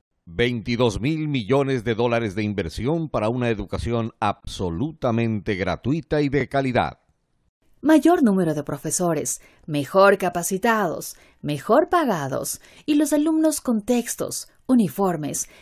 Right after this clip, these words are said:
Speaker 2: y alimentación escolar proporcionados por el Estado.
Speaker 1: Tenemos una mayor asistencia a la educación general básica.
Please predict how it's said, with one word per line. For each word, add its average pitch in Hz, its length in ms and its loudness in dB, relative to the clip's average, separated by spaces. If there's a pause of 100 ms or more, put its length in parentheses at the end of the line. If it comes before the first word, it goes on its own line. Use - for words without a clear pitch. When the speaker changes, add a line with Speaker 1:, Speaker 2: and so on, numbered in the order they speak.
(160)
Speaker 2:
y 254 180 6
alimentación 180 720 0
escolar 214 560 0 (240)
proporcionados 277 880 4
por 214 200 0
el 214 160 2
Estado. 143 680 -4 (520)
Speaker 1:
Tenemos 120 360 -2
una 143 140 0
mayor 143 260 2
asistencia 147 680 -6
a 87 40 -6
la 95 140 -4
educación 104 460 -8
general 117 320 -4
básica. - 500 -6